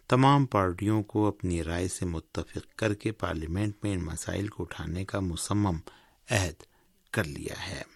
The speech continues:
عوام اور سیاسی مبصرین کا ماننا ہے کہ مہنگائی اونچائیوں کو چھو رہی ہے، ملک میں قانون و انتظام بھی شرمایا ہوا ہے۔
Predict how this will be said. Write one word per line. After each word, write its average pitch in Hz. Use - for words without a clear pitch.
عوام 123
اور 110
سیاسی 92
مبصرین 95
کا 90
ماننا 82
ہے 113
کہ 95
مہنگائی 82
اونچائیوں 95
کو 85
چھو -
رہی 117
ہے، 127
ملک 135
میں 127
قانون 104
و 107
انتظام 90
بھی 107
شرمایا 104
ہوا 104
ہے۔ 117